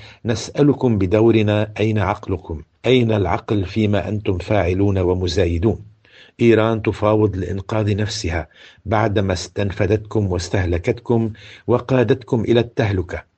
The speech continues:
كرمة لحلم استحال وهما، وها أنتم تعضون على الجرح، وبالوقت ذاته بتفشوا خلقكم بالدولة، بدلاً من الاقتناع بأن السلاح انتهت صلاحيته بعدما أسأتم استعماله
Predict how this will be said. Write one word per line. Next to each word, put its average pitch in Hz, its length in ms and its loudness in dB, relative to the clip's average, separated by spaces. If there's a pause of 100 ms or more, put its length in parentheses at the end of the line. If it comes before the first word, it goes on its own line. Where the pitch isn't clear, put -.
(160)
كرمة 120 460 2
لحلم 107 460 0
استحال 98 640 -2
وهما، 87 420 -2 (260)
وها 98 300 0
أنتم 131 420 2 (320)
تعضون 101 560 2
على 92 260 2
الجرح، 92 580 0 (420)
وبالوقت 95 580 0
ذاته 120 580 2 (320)
بتفشوا 107 520 -4
خلقكم 107 480 -2
بالدولة، 85 520 -2 (380)
بدلاً 104 380 4
من 95 240 0
الاقتناع 107 760 0 (280)
بأن 107 360 -2
السلاح 101 640 0
انتهت 95 400 -2
صلاحيته 101 840 0 (400)
بعدما 95 460 -2
أسأتم 147 440 -2
استعماله 98 760 0